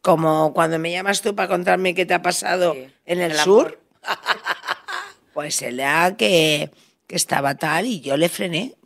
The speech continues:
Speaker 1: Yo le frené muchísimas veces.
Speaker 2: O sea, que ya tenía hace tiempo que quería hacer esto.
Speaker 1: Eh, sí, sí, y luego se calmaba.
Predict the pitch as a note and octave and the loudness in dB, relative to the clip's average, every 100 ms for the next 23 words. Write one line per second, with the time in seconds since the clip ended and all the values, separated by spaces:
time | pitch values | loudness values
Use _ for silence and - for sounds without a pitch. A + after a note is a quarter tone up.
0 | _ D3+ D3+ C#3 E3 - D#3+ E3 F#3+ F3 | _ -8 -2 0 0 0 -4 -6 -8 -6
1 | E3+ D#3+ E3+ D#3+ D3 D3 C#3 - - _ | 0 0 2 0 0 -4 -10 -12 -16 _
2 | _ - E3 F3 D#3 D3+ E3+ F3+ F#3 F#3 | _ -18 -2 0 2 2 0 -2 0 0
3 | E3 F3+ F#3+ F#3+ D#3+ D3+ D3 D3 C#3+ C#3+ | -2 0 0 2 -2 0 0 -2 -2 -6
4 | E3 - A#2 - G2+ F#3 G#3+ - _ _ | -8 -12 -8 0 2 2 -2 -6 _ _
5 | _ _ _ - G3 C#3+ E3+ F3+ F#3 G3+ | _ _ _ -2 -2 0 2 4 6 4
6 | F#3+ G#3+ E3+ D#3+ D3+ C3+ F#2 | 2 0 -2 0 -2 -4 -8